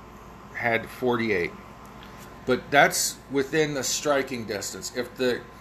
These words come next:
Senate G O P caucus dumps money into this race, they will win. I don't know why we're not supporting Mehmet, well, I know why we're not supporting Mehmet Oz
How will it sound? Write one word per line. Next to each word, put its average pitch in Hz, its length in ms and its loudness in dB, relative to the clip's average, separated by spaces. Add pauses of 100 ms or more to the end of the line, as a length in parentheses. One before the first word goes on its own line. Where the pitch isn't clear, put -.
(340)
Senate 185 600 2 (120)
G 151 240 2
O 165 120 8
P 165 260 -4
caucus - 920 2 (640)
dumps 147 400 4
money 156 380 4
into 160 260 -2
this 156 300 2
race, 123 760 0 (1600)
they 131 180 6
will 165 240 4
win. 143 420 2 (1160)
I 117 100 0
don't 160 160 6
know 175 80 2
why 165 300 8
we're 170 100 2
not 160 200 2
supporting 160 720 0
Mehmet, 135 460 -4 (220)
well, 127 160 4
I 139 140 4
know 156 200 2
why 139 160 6
we're 120 80 2
not 120 180 0
supporting 117 680 0
Mehmet 120 480 -2 (140)
Oz 104 720 2